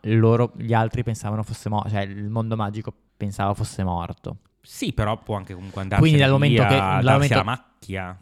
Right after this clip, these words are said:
Speaker 2: da qualche parte.
Speaker 1: E andare a cercare di nascosto Voldemort
Speaker 2: O
Speaker 1: senza
Speaker 2: andare,
Speaker 1: farsi
Speaker 2: sì.
Speaker 1: vedere, sì.
Speaker 2: Ma una volta che Weasley sono andati tutti via
Speaker 1: In Egitto, restava in
Speaker 2: in
Speaker 1: Egitto,
Speaker 2: Egitto, lui, lui
Speaker 1: faceva la bella vita, a Sharm el
Speaker 2: Sì,
Speaker 1: Sheikh.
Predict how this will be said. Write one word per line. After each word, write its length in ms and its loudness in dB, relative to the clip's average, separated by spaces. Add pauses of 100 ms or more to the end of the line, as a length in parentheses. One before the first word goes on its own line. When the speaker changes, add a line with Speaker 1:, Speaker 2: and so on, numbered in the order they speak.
Speaker 2:
da 140 -14
qualche 260 -12
parte. 220 0
Speaker 1:
E 40 0
andare 220 -4
a 40 -4
cercare 260 -4
di 80 -8
nascosto 380 -4
Voldemort 520 2
Speaker 2:
O 100 -2
Speaker 1:
senza 160 2
Speaker 2:
andare, 140 -4
Speaker 1:
farsi 100 -2
Speaker 2:
sì. 100 2
Speaker 1:
vedere, 380 0
sì. 180 -12 (120)
Speaker 2:
Ma 140 -2
una 140 2
volta 220 2
che 60 -4
Weasley 360 -4
sono 120 -6
andati 180 -10
tutti 240 -12
via 540 -4 (120)
Speaker 1:
In 140 -4
Egitto, 460 -4
restava 260 0
in 80 2
Speaker 2:
in 60 4
Speaker 1:
Egitto, 140 4
Speaker 2:
Egitto, 220 0
lui, 160 6
lui 80 2
Speaker 1:
faceva 180 2
la 60 2
bella 200 0
vita, 500 -4
a 80 -4
Sharm 200 -2
el 80 4
Speaker 2:
Sì, 60 2
Speaker 1:
Sheikh. 180 2